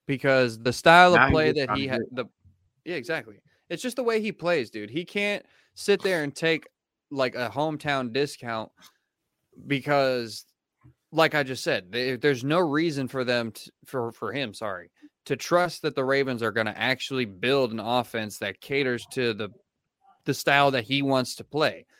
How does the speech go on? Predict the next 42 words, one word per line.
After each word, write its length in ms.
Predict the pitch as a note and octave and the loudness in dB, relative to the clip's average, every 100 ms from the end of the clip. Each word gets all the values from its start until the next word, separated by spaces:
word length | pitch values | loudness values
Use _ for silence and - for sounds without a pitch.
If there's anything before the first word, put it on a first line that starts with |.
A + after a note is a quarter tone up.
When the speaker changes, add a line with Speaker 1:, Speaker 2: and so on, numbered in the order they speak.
| _ | _
Speaker 1:
Like, 200 | D#3+ D3 | 2 4
yes, 260 | F3 G#2+ F2 | 4 2 -2
he 200 | C#3 C3+ | -2 -2
Speaker 2:
Right. 120 | - | -6
Speaker 1:
wants 380 | A#2+ D#3 E3 - | 0 0 0 0
to 100 | E3 | 2
run, 260 | E3 D#3+ - | 2 0 -6
he 160 | C3+ | -4
wants 300 | C#3 E3 E3 | 2 2 2
to 100 | F3 | -2
run, 260 | C#3+ C#3 C#3 | 0 0 -2
he 160 | B2+ B2 | -2 -2
wants 340 | B2+ C#3 - | -2 -2 -4
to 80 | C#3+ | -10
fucking 460 | - C3 - B2+ A#2 _ _ | -4 -4 -4 -6 -6 _ _
score 260 | - - C#3 | -10 -2 -2
touchdowns 460 | C#3 C3 C#3 B2+ B2 | -2 -6 -4 -4 -4
with 100 | B2 | -4
his 160 | A2+ | -4
legs, 300 | A#2+ A2 G#2+ _ _ - | -2 -2 -4 _ _ -2
but 140 | C3 | 0
he 160 | C3+ G#3 | 2 4
is 140 | F#3 | 4
a 40 | E3+ | 4
pass 300 | F3+ D#3+ - | 0 0 2
first 240 | E3 D3 | 0 2
quarterback 480 | F3+ F3+ C3+ A#2 A2+ | 2 2 2 2 0
as 100 | A#2 | -2
much 280 | C#3+ C#3 - | -2 -2 -4
as 40 | |
people 300 | - C3+ B2+ | -4 0 0
like 200 | A#2+ A#2+ | 0 -2
to 80 | A2+ | -4
not 220 | A2 A2 | -6 -4
say 200 | - E3 | -2 0
that. 180 | A2 G#2+ | 0 -4
He 180 | C3 D3 | -2 0
is 180 | D3 C3 | 2 2
a 100 | A#2+ | 2
pass 320 | B2+ A#2 A2+ | 2 -2 -2
first 240 | B2 A2 | -4 -4
quarterback. 500 | - F3+ A2 F2+ F2 | -2 -2 -2 -6 -12